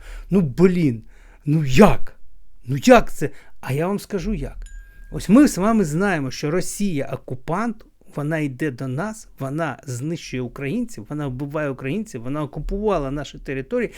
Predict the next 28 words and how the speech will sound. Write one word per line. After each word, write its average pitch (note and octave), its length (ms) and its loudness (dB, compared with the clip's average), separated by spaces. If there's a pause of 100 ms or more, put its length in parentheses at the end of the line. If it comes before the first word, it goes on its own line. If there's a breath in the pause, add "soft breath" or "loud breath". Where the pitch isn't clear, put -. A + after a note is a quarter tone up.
(140 loud breath)
і G3+ 80 8
вона G#3 280 4
заявляє, F#3+ 440 2
що - 140 -4
це - 160 -2
вона G3 280 0
захищається, E3 760 2
вона D3+ 260 0
має E3+ 300 2
право. A2+ 380 -4 (380 loud breath)
А F3+ 140 2
ось G3+ 240 8
тут D4+ 360 6
Ізраїль G#3+ 420 4
не A#3 160 4
має G#3+ 280 4
права. C#3 300 -2
Я F3+ 80 2
вам C4+ 100 2
скажу, B3+ 360 0
як F#3 240 0
це - 120 -12
працює. - 420 -16 (640 soft breath)
Ось - 180 -2
ми E4+ 140 10
з - 80 0
вами D4+ 240 6
знаємо, D3 500 -4